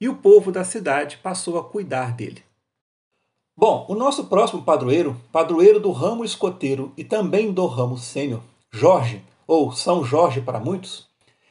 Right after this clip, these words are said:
ele nasceu na Catócia, uma província romana na parte central da Ásia, onde hoje é a Tur-,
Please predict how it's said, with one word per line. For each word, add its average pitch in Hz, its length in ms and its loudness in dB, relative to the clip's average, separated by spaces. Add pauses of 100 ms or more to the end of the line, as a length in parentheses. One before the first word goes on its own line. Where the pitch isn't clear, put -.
(160)
ele 220 200 4
nasceu 214 480 4
na 208 140 0
Catócia, 180 720 -4
uma 170 180 -4
província 196 560 -2
romana 185 640 -6 (360)
na 180 140 -6
parte 196 480 -6
central 156 480 -4
da 147 200 -2
Ásia, 131 420 -2
onde 202 320 -4
hoje 180 320 0
é 180 40 -2
a 180 100 -6
Tur-, - 240 -12